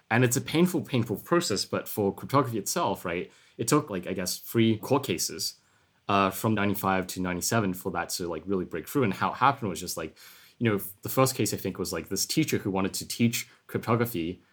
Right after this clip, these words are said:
um, you know, to their students. And they had one international student in the classroom, right? Uh, and he was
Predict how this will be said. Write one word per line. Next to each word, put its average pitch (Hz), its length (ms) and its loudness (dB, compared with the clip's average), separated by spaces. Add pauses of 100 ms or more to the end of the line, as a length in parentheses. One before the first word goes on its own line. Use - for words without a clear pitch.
(400)
um, 98 380 4
you 110 80 4
know, 98 80 6
to 113 580 4
their 98 180 2
students. 117 400 0
And 98 120 0
they 98 40 -2
had 98 280 0
one 104 240 4
international 101 460 -4
student 110 420 -4
in 95 80 -6
the 90 40 -8
classroom, 123 580 -4 (600)
right? 85 320 -4 (460)
Uh, 101 280 6
and 120 140 4
he 123 100 2
was 123 520 4